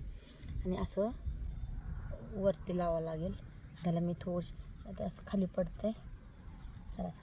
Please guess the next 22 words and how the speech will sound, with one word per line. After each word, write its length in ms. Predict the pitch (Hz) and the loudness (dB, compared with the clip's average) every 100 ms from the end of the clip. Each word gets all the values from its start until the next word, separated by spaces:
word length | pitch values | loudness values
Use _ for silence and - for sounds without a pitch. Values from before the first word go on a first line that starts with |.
| - | 2
काठी 280 | 190 - 180 | 2 6 6
लावून 180 | 175 | 8
वरती 380 | 185 185 180 175 | 10 10 8 6
लावावं 220 | 170 160 | 8 8
लागेल. 280 | 160 151 170 - - - - - - | 8 8 6 2 -4 -8 -10 -10 0
चला, 120 | 180 160 | 4 4
आता 140 | 165 | 4
दुसरं 340 | 170 202 180 | 2 6 8
झाड 220 | 170 180 175 | 12 12 12
लावते. 420 | 175 175 - 190 - - - - - - - - - - - - - - - - - - - - - - | 10 8 6 2 0 -6 -8 -10 -10 -14 -8 -6 -6 -8 -10 -12 -14 -16 -14 -12 -12 -14 -12 -10 -8 6
त्याला 120 | 190 | 8
काठी 360 | 185 214 - 196 | 10 8 10 12
लावायची, 520 | 214 226 240 - 214 - - - - - - | 12 12 12 12 12 10 -4 -12 -10 -4 4
अन 120 | 185 | 4
सगळी 320 | 170 220 185 | 8 10 12
झाडं 220 | 180 214 175 | 12 12 12
लावून 300 | 185 185 185 | 12 12 12
घेते 400 | 196 - 185 226 | 12 10 2 2
आणि 280 | - 165 | -2 0
मग 260 | 170 165 175 - | 4 6 6 8
त्याला 220 | 175 - | 6 8
थोडीशी 400 | 202 175 - - | 6 8 8 4